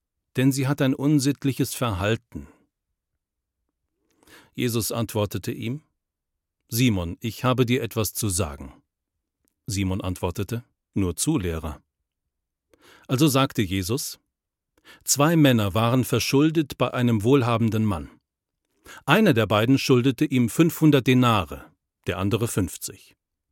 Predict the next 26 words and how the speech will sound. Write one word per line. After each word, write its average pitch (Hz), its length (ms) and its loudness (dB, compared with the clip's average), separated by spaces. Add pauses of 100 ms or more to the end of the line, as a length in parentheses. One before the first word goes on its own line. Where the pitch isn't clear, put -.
(240)
Sie 135 180 4
waren 151 280 6
beide 175 300 4
nicht 156 200 4
in 160 100 6
der 127 120 6
Lage, 120 320 2
die 123 100 2
Schulden 117 340 2
zu 117 160 -2
begleichen. 110 680 0 (380)
Also 104 260 -2
erließ 135 420 0
er 107 140 -2
ihnen 98 240 -2
beiden 85 320 -6
ihre 90 240 -6
Schulden. 76 420 -8 (1040)
Wer 135 220 2
von 202 180 0
den 180 160 4
beiden 120 340 6
wird 131 180 2
ihn 143 140 6
mehr 104 160 4
lieben?“ 92 440 -6